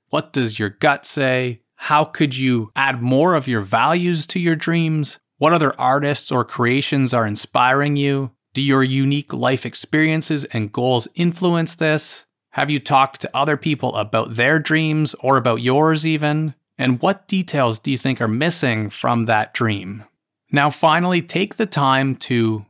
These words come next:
rewrite your vision. This is the only specific must-do step for regaining clarity.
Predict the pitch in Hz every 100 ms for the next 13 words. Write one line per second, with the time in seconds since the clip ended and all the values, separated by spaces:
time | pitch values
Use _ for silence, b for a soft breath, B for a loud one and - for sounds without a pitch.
0 | _ 135 123 160 139 123 117 123 - 123
1 | 117 104 113 101 - - 117 - _ _
2 | 151 147 208 196 220 160 151 139 - 135
3 | - 165 - 139 - - 120 147 - -
4 | 135 135 117 - 135 120 - - 135 123
5 | 107 120 147 127 135 131 127 123 117 -
6 | 120 107 98 - 117